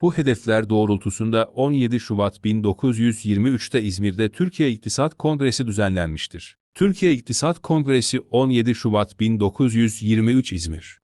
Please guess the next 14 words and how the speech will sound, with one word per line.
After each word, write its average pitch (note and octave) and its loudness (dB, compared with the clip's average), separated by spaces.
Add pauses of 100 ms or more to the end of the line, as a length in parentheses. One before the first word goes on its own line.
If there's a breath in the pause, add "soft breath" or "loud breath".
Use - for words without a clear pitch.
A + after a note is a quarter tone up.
(120)
Kongrenin E3+ 2
amacı, A2+ 0 (280 soft breath)
Türkiye'nin D#3 2
ekonomik C3+ 0
kalkınma A#2 0
hedeflerini G2+ 0
belirlemek G#2+ 0
ve C3+ 2
milli A#2 0
ekonomi B2+ 0
temel A2 0
ilkelerini G2+ 0
ortaya G#2+ 0
koymaktır. D#2 -8